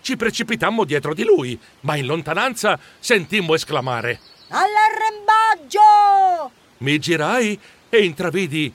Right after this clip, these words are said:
Speaker 1: Bonnie Bree che brandiva la sciabola guidando i pirati.
Speaker 2: "Inseguiteli! Metteteci più brivido, più azione! Avanti!"
Speaker 1: Squeak! Ma che cosa stava dicendo? Più brivido di così?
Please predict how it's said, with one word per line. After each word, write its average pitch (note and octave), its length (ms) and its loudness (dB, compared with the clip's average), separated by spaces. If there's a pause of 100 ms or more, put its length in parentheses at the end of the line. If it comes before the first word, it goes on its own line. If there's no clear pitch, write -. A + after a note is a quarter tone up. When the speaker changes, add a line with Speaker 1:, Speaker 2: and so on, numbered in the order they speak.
Speaker 1:
Bonnie E3+ 480 0
Bree F#3+ 340 -2
che A3+ 140 0
brandiva F3 480 -2
la E3+ 80 0
sciabola G3+ 560 -2 (180)
guidando A3+ 480 0
i G3 60 2
pirati. F#3+ 580 -4 (340)
Speaker 2:
"Inseguiteli! F4+ 1160 -2 (300)
Metteteci F4+ 680 0
più F#4+ 180 0
brivido, G4 640 0
più F4+ 140 -2
azione! A4 840 0 (220)
Avanti!" G#4 1200 -2
Speaker 1:
Squeak! B4+ 680 2 (520)
Ma A4 120 -6
che A#4+ 200 0
cosa C5 280 2
stava C5 300 0
dicendo? F3 760 0 (240)
Più F4+ 160 4
brivido C#4 400 0
di C4+ 120 0
così? B3 480 0